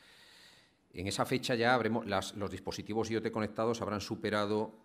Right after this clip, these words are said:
al total de dispositivos conectados, superando, por supuesto, a teléfonos móviles y,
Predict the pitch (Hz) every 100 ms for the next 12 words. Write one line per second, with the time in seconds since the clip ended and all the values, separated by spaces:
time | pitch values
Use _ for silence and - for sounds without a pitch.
0 | _ _ _ _ _ - 95 85 87 90
1 | 92 92 90 85 82 87 80 82 80 -
2 | 87 92 80 76 80 80 82 78 82 -
3 | 90 76 73 - 80 78 85 82 85 87
4 | 87 - - 80 78 76